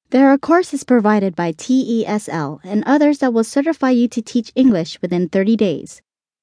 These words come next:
Some of these courses then assist you in finding employment.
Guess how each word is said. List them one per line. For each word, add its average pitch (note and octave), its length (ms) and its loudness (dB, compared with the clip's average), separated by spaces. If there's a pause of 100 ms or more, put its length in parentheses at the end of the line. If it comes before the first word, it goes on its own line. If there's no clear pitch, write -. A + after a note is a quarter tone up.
(100)
Some E4 240 2
of F#4 80 2
these D4+ 200 4
courses G#3 480 -2
then C4 200 4
assist D4+ 380 0
you G#3 120 2
in G3+ 100 0
finding G3 360 0
employment. G#3 720 -2